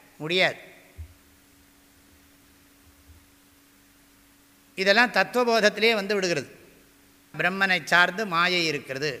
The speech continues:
பிரம்மத்தின் லட்சணங்கள், மாயையின் லட்சணங்கள், ஈஸ்வரனின் லட்சணங்கள், ஜீவனின் லட்சணங்கள், இப்படி தனித்தனியா பிரிப்போம். ஆக, இந்த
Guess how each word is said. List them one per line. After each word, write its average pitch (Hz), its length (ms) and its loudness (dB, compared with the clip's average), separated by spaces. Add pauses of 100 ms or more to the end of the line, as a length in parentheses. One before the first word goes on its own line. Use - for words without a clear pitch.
(240)
பிரம்மத்தின் 202 640 -4
லட்சணங்கள், 147 640 0 (460)
மாயையின் 208 500 2 (100)
லட்சணங்கள், 147 680 0 (560)
ஈஸ்வரனின் 208 760 0
லட்சணங்கள், 156 640 0 (480)
ஜீவனின் 208 600 -2
லட்சணங்கள், 156 680 2 (1000)
இப்படி 185 200 -12
தனித்தனியா 196 520 0
பிரிப்போம். 185 360 -8 (1700)
ஆக, 208 180 4
இந்த 208 200 -2